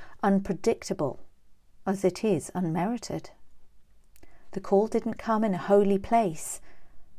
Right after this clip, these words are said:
but in the midst of their daily lives and work. And this story also hints at the nature of the kingdom, bringing work that they were invited to, that it will be evangelistic and missional.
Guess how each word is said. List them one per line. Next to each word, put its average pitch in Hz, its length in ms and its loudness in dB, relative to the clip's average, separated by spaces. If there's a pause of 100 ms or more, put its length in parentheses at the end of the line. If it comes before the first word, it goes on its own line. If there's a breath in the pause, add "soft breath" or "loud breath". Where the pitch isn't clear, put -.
(240)
but 190 180 -2
in 180 120 2
the 180 60 2
midst - 440 -2
of 180 140 -8
their 165 260 0
daily 214 400 6
lives 185 640 0
and 180 280 -4
work. 175 500 -2 (2000 loud breath)
And 277 100 4
this 302 120 2
story 196 580 4 (120)
also 208 380 2
hints - 460 -4
at - 140 -12
the 202 80 2
nature 196 560 4
of 170 80 -4
the - 100 -4
kingdom, 170 540 -4 (280 loud breath)
bringing 233 380 4
work 208 380 8
that - 160 -4
they 185 120 6
were 180 140 6
invited 190 600 4
to, 170 280 -6 (380)
that - 140 4
it - 80 2
will 233 180 4
be 226 220 -2
evangelistic 208 920 -2
and 175 180 0
missional. 196 540 0